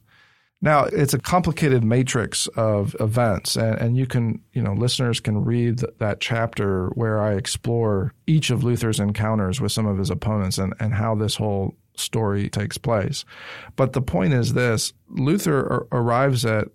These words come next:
a more mature position where he says, "Actually, to fall on the authority of Scripture over against, say, the authority of the papacy is exactly what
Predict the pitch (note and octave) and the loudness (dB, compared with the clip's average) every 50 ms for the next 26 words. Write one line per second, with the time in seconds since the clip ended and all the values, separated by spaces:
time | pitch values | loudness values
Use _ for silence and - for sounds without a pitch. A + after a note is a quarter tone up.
0 | _ _ _ _ _ _ A#2 A#2 A#2 A#2+ A#2+ A#2+ A#2 A2 A2 A2+ A2 G#2+ - - | _ _ _ _ _ _ -2 0 0 2 2 2 2 2 2 2 0 0 -2 -2
1 | - C3 B2+ B2+ - G#2+ G#2 A2 C3 A2+ A#2 A#2 - - G#2+ G#2 G2 F#2+ G2 F#2+ | -2 -2 0 0 0 -2 0 0 0 0 0 -2 -2 0 0 0 0 0 0 -2
2 | - - _ _ _ - _ _ _ _ _ _ _ - A#2+ G#2 A2+ A#2 A2 - | -4 -8 _ _ _ -20 _ _ _ _ _ _ _ -2 0 2 2 2 0 0
3 | - A#2 A2 G#2+ G#2 G2+ G2+ G2 - - - _ - B2+ D3 - - - - F3+ | 0 0 0 0 0 0 0 -2 -2 -4 -6 _ -4 -4 -2 -2 -2 -2 0 2
4 | D#3+ D#3 C#3 C3 B2+ A#2+ - - - _ _ _ - - C3+ B2+ B2 A#2+ A#2+ A#2 | 2 2 2 2 2 0 -2 -4 -8 _ _ _ -6 -2 -2 0 0 2 2 2
5 | A#2 A#2 - - _ _ _ _ _ - - - - C3 C#3+ D3+ D#3+ D#3 C#3+ B2 | 0 0 -2 -6 _ _ _ _ _ -14 -10 -6 -2 0 0 2 2 2 2 2
6 | - - - - _ _ - A#2 A#2+ A#2 A#2 A2+ A2+ A2+ A2+ A2 - - C#3+ C3 | 0 -2 -6 -14 _ _ -4 -2 0 2 2 0 0 0 0 -2 0 0 2 2
7 | B2 A#2 G#2 G2 - - - - D3 D3+ - - - F2+ E2+ - - C#3 - - | 2 2 2 0 -2 -4 -4 -2 -4 -2 -2 -2 -2 -2 -2 -2 -4 -6 -8 -12
8 | _ - - _ _ _ _ _ _ _ _ _ _ _ _ _ _ - - D3+ | _ -20 -20 _ _ _ _ _ _ _ _ _ _ _ _ _ _ -2 0 2
9 | D3 C3+ C3+ C3 C3 A#2+ B2+ A#2+ A#2 - - - - B2 A#2 A#2 A2+ A2 G#2+ G#2+ | 4 4 4 4 4 4 2 2 2 0 0 0 2 2 2 2 2 2 2 2
10 | G#2 G#2+ - - _ _ _ _ A#2+ B2 A#2+ - - B2+ B2 B2 A#2+ A#2 A2 G#2 | 0 0 -2 -4 _ _ _ _ 0 0 0 0 0 0 2 2 2 2 2 2
11 | - G#2+ F#2 - A#2+ A#2+ C3 B2 A#2+ A2 - - G2 F#2+ F#2 F#2 - - - - | 0 0 0 0 0 0 2 2 0 0 0 0 0 0 0 0 -2 -4 -6 -12
12 | _ _ _ _ _ _ _ _ _ _ _ _ _ _ D3+ C#3+ C#3+ C3 A#2+ C#3 | _ _ _ _ _ _ _ _ _ _ _ _ _ _ 2 2 4 4 4 2
13 | C3 A#2+ A2+ B2 C#3 C#3+ F#3 F#3+ - - F3+ D3+ C#3 B2 A2+ A#2 A#2+ A2+ G#2+ G#2 | 2 2 2 2 2 2 2 0 0 0 2 4 4 4 2 4 4 4 4 4
14 | G2+ - - - - - | 2 0 -4 -6 -8 -8